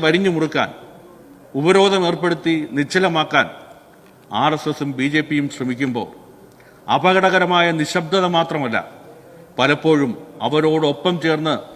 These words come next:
ഇടതുപക്ഷത്തെ വേട്ടയാടാൻ ശ്രമിക്കുന്ന കോൺഗ്രസിനോട്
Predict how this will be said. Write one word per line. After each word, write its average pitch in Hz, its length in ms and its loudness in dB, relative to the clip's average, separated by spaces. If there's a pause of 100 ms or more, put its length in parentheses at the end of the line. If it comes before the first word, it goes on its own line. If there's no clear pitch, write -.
(340)
ഇടതുപക്ഷത്തെ 143 720 0 (260)
വേട്ടയാടാൻ 147 600 0 (100)
ശ്രമിക്കുന്ന 139 420 -4 (140)
കോൺഗ്രസിനോട് 131 600 -4